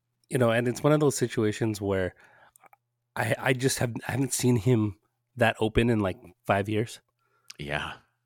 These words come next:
Speaker 2: Yeah.
Speaker 1: Right? Like, you know, it's like the, the no-no of the century to leave Carlos Vela alone from that corner because you know
Speaker 2: Mm-hmm.
Speaker 1: he's gonna do something crazy with it.
Speaker 2: Yeah.
Speaker 1: And that's what Carson did because that's what Carson does.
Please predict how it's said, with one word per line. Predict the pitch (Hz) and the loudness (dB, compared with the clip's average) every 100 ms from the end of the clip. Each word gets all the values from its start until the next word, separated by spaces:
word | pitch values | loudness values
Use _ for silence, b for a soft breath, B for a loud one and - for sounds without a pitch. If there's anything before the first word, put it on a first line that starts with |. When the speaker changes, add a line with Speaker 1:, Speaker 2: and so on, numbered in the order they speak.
| _ | _
Speaker 2:
Yeah. | 73 73 | -4 -2
Speaker 1:
Right? | - | 0
Like, | 127 120 - b b b b b _ _ | 0 0 -2 b b b b b _ _
you | - 151 120 | -12 0 2
know, | 117 | 4
it's | 120 143 | 2 2
like | - | -2
the, | - 123 120 117 - | -6 -2 2 2 0
the | 117 | 0
no-no | 110 110 113 117 113 | 2 4 6 6 4
of | |
the | 107 | 2
century | - 107 104 110 | 0 0 0 0
to | 104 | 0
leave | 101 101 | -2 -2
Carlos | - 101 98 | 0 0 0
Vela | 101 101 104 | 0 2 2
alone | 101 101 101 98 101 104 101 b b b b _ - | 0 0 2 2 2 0 -2 b b b b _ -2
from | 123 110 | 0 2
that | 98 - | 0 -4
corner | 113 107 113 | -4 -2 -2
because | 117 113 104 | -2 -2 -2
you | 101 | 0
know | 104 104 | 0 0
Speaker 2:
Mm-hmm. | 107 | 0
Speaker 1:
he's | 98 | -2
gonna | 101 95 | -4 -2
do | 101 | -4
something | 101 104 110 104 | -2 -2 -2 -4
crazy | 107 101 104 | -2 -2 -2
with | 110 117 | -2 -2
it. | 127 | -4
Speaker 2:
Yeah. | 71 64 B B _ | -6 -8 B B _
Speaker 1:
And | 113 107 101 95 92 - _ _ _ _ _ _ - | -4 -2 -2 -4 -10 -20 _ _ _ _ _ _ -16
that's | 98 - | -14 -10
what | 98 | -10
Carson | - 104 - 110 | -8 -8 -8 -8
did | 123 - | -8 -12
because | 107 92 | -16 -14
that's | - 101 | -12 -12
what | - | -14
Carson | - 107 104 104 | -14 -12 -10 -8
does. | 117 107 - | -6 -8 -12